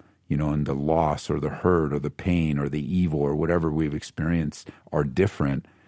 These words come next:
it all leads us to the same path. And, and it, and in the pain, you know, as you continue to heal through this,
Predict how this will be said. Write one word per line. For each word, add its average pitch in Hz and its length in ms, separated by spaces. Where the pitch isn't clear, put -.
it 82 140
all 85 160
leads 90 260
us 80 180
to - 100
the 71 100
same 76 340
path. 82 440
And, 73 200
and 87 160
it, 76 160
and 87 180
in 113 160
the 127 80
pain, 95 560
you 87 80
know, 87 100
as 87 140
you 101 100
continue 104 480
to 82 60
heal 101 300
through 87 240
this, 78 400